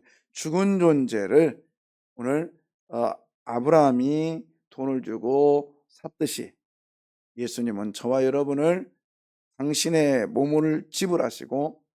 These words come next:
사셨습니다. 그렇기 때문에 이 본문은 그냥, "어,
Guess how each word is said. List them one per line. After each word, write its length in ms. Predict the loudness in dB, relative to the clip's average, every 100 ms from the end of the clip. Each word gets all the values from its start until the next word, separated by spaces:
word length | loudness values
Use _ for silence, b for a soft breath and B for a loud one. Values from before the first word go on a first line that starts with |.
| _
사셨습니다. 840 | _ -12 -12 -12 -14 -14 -18 -20 _ _ _ _ _
그렇기 160 | -10 -4
때문에 240 | -2 0
이 100 | 0
본문은 640 | -2 -2 -2 0 0 -2 -8 _ _ _
그냥, 280 | _ -6 -6
"어, 320 | -4 -4 -4